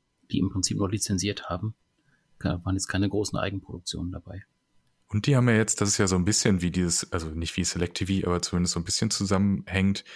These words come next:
Speaker 2: dass deren Sky Q Receiver ja jetzt auch, ähm, also Netflix war schon relativ lange und ich meine, die haben jetzt auch noch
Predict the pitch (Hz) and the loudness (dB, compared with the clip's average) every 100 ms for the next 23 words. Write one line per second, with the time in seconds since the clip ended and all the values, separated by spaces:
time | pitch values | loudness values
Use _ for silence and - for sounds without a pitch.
0 | - - - 90 - 95 87 87 92 92 | -18 -12 -2 -2 2 2 2 2 2 2
1 | - 104 107 104 - 110 104 98 95 95 | 0 0 0 0 0 2 2 4 4 2
2 | - - 92 - - 90 90 87 87 85 | 0 0 -2 -2 -2 0 2 0 0 -2
3 | - 85 87 101 - 104 - 92 95 95 | -4 -4 0 0 0 -2 -2 -2 -2 -2
4 | 95 - 87 - 90 127 131 101 - 98 | -2 -4 -8 -4 -2 0 0 -2 -4 -2
5 | 101 98 104 - 95 95 - | 2 2 0 -2 -4 -4 -6